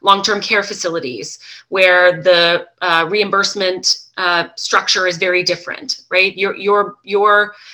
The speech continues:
your company may be impacted by different, uh, proposed rules, but the, but the, the takeaway here is you should be paying attention. As Caitlin mentioned,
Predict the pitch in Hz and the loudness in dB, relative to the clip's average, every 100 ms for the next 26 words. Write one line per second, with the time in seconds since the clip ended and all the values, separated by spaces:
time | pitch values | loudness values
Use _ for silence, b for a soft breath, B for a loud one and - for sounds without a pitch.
0 | B - 220 240 240 233 - - _ - | B -6 2 4 4 2 -2 -16 _ -4
1 | 247 208 175 170 175 180 190 - 202 190 | -2 0 -2 -2 -2 -2 -2 -6 -4 -2
2 | 180 185 175 170 165 160 165 160 _ _ | -2 -2 -4 0 0 0 -2 -6 _ _
3 | _ _ 202 208 240 220 185 180 - - | _ _ -4 -2 0 0 -2 -2 -6 -6
4 | _ 196 175 196 180 180 175 170 170 170 | _ -4 -2 -2 -2 -2 -2 -4 -6 -4
5 | 208 277 - B B B 226 226 220 220 | -4 -6 -10 B B B 0 4 2 2
6 | - 214 214 214 202 202 214 202 339 349 | -6 -6 -2 0 0 -2 -4 -2 -2 0
7 | 269 196 190 196 180 175 - 190 180 180 | 2 0 0 0 0 0 -2 0 0 -2
8 | 180 B B B _ 208 240 262 330 254 | -6 B B B _ -4 0 2 2 2
9 | 254 247 247 226 220 165 151 180 - 214 | 0 0 0 -2 -2 -2 -4 -6 -6 -6
10 | 226 226 202 202 196 175 170 | -6 -4 -4 -2 -2 -2 -4